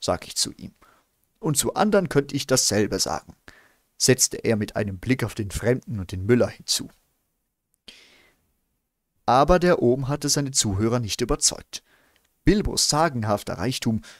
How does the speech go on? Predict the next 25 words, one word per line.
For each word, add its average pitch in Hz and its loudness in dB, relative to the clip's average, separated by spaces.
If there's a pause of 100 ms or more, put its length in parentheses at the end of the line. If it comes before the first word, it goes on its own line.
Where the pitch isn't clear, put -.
steckte - -8
schon 139 -4
zu - -6
fest - -2
in 113 -4
den 87 -8
Köpfen - -10
der 90 -6
jüngeren 110 -4
Hobbit-Generation. - -4 (2750)
"Na, 180 2
er 143 8
hat 180 6
aber 151 4
doch 135 2
sicher 170 2
inzwischen 143 -2
noch 127 0
mehr 202 4
bekommen, 139 6
als 120 2
er 117 0
zuerst 127 4
mitgebracht 143 4
hat", - 0